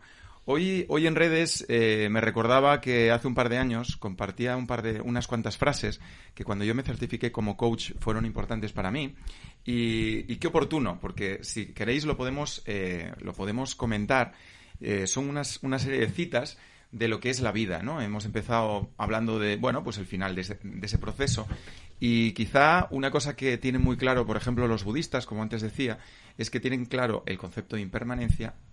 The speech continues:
precisamente para vivir más intensamente la vida, no para estar deprimidos, eh, por, porque va a acabar, sino todo lo contrario, para vivirlo mucho más intensamente. Entonces, a, a, al albur, al albur de eso podemos decir varias frases.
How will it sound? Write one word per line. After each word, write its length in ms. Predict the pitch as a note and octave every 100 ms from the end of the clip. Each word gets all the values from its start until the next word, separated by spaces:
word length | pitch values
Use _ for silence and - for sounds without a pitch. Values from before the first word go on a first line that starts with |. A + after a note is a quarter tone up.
| -
precisamente 800 | C3 A#2+ A#2+ D#3+ D#3+ C#3+ C3+ D3
para 280 | - A2 G2+
vivir 260 | F#2+ A2 -
más 300 | A2+ A2 A2+
intensamente 600 | G2+ G2 G2 F#2 F2+ F2
la 120 | E2
vida, 240 | D3+ F#2 - - -
no 300 | A2+ B2 C#3
para 140 | G#2 F#2+
estar 240 | - -
deprimidos, 500 | F2+ F2 F2 F2+ G2 - - - A2
eh, 500 | F#2 F2 F2 F#2 F2
por, 220 | G2 F#2 F2+
porque 260 | F#2 F#2+
va 80 | F2
a 20 |
acabar, 320 | F2 D#2+ -
sino 240 | - F2+ F#2
todo 160 | G#2+
lo 80 | A2
contrario, 420 | G#2 F#2+ F#2 G2 -
para 320 | G2 G2 -
vivirlo 440 | G2+ F#2+ G2 A2 A#2
mucho 260 | A#2 A2+
más 160 | F#2+ -
intensamente. 640 | F2+ E2 D#2 - - - - - - - -
Entonces, 280 | C#3 F3+ -
a, 160 | A2 A2+ -
a, 400 | G2+ F#2+ F2 F2
al 180 | G#2 G2+
albur, 400 | G2+ D3+ E3 -
al 160 | A2+ G#2+
albur 320 | G#2 D3 D#3+
de 80 | C#3+
eso 260 | - D#3
podemos 300 | - A#2+ B2+
decir 280 | A#2 B2+ A#2+
varias 280 | A2+ G#2+ G2
frases. 440 | F#2 F2 - -